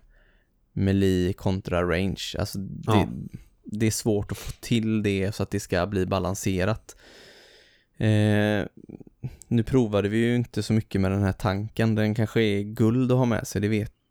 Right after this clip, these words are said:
Speaker 1: vi ju inte riktigt. Men den var inte så rolig att spela som, så att, ehm, det kanske är ultimat att vara fyra, jag vet inte.
Speaker 2: Nej.
Speaker 1: Det kanske blir väldigt mycket lättare. Men, ehm,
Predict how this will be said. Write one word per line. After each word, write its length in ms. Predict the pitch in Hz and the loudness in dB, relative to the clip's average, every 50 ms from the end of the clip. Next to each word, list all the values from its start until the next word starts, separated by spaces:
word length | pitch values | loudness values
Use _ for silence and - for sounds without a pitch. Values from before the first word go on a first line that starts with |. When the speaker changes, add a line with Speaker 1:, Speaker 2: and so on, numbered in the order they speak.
| _ - | _ 0
Speaker 1:
vi 60 | 120 | 2
ju 60 | 123 | 2
inte 120 | 120 117 | 2 2
riktigt. 320 | 117 113 113 - 110 - - | 0 -2 -4 -6 -6 -4 -2
Men 120 | 113 107 | 0 2
den 140 | 110 107 107 | 2 2 2
var 160 | 110 113 117 | 2 2 2
inte 160 | 117 113 - | 2 0 -4
så 220 | - - - 104 104 | -6 -4 -2 0 2
rolig 380 | 110 113 113 117 107 98 98 | 2 0 0 0 -2 0 0
att 60 | 98 - | -2 -4
spela 480 | - - - 113 107 101 85 85 92 | -4 -4 -2 0 0 0 0 -2 -2
som, 280 | - - 120 120 117 110 | -2 -2 -2 -2 -2 -2
så 100 | - 104 | -2 -2
att, 280 | 104 - _ _ - | -4 -4 _ _ -2
ehm, 400 | 107 101 98 98 101 101 101 104 107 - _ _ _ _ _ _ _ _ _ _ _ _ _ - - - - - - _ _ - | 0 2 2 2 2 2 0 0 -4 -8 _ _ _ _ _ _ _ _ _ _ _ _ _ -20 -20 -20 -20 -20 -20 _ _ -10
det 360 | - 92 90 80 65 - 110 | -6 -2 -2 -2 -2 -2 0
kanske 240 | - 117 - 123 113 | 0 0 2 4 4
är 40 | |
ultimat 380 | 113 107 - 113 107 104 107 107 | 4 4 2 2 0 0 0 0
att 60 | 107 | 0
vara 100 | 101 107 | 0 0
fyra, 360 | - - 143 123 110 98 101 | 2 2 2 2 2 0 -2
jag 80 | 104 101 | -2 -2
vet 160 | 107 104 - | -2 0 0
inte. 260 | 135 131 - 98 101 - _ _ _ _ _ _ _ _ _ _ _ _ _ | 0 0 0 -2 -4 -6 _ _ _ _ _ _ _ _ _ _ _ _ _
Speaker 2:
Nej. 220 | - 104 98 95 90 - _ _ _ _ _ _ _ _ _ | 0 0 0 0 -2 -6 _ _ _ _ _ _ _ _ _
Speaker 1:
Det 100 | - 113 | 0 0
kanske 180 | 110 107 113 | 2 2 2
blir 140 | 110 107 104 | 0 2 2
väldigt 180 | 104 104 104 104 | 2 2 2 0
mycket 200 | 110 107 - 104 | 0 0 2 0
lättare. 360 | 107 107 - - 90 104 113 113 - _ _ _ _ _ _ _ - - _ _ _ _ _ _ _ | 0 -2 -2 0 0 0 0 -2 -4 _ _ _ _ _ _ _ -20 -20 _ _ _ _ _ _ _
Men, 520 | 117 110 110 110 107 107 107 107 107 107 | 2 2 4 4 2 2 0 0 0 0
ehm, 500 | 107 107 104 107 107 107 107 107 107 - | 2 2 2 2 2 2 2 0 0 -2